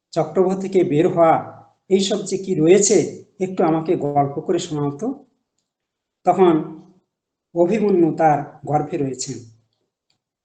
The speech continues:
তা অর্জুন চক্রব্যূহে প্রবেশ করতে হয় কিভাবে, সেই কথা তিনি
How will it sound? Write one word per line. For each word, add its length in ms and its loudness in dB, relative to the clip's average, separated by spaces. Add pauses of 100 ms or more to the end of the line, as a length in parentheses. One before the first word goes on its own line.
(1200)
তা 400 4 (180)
অর্জুন 680 4 (880)
চক্রব্যূহে 580 6
প্রবেশ 380 4
করতে 300 -2
হয় 160 0
কিভাবে, 680 -2 (100)
সেই 280 4
কথা 220 -2
তিনি 440 0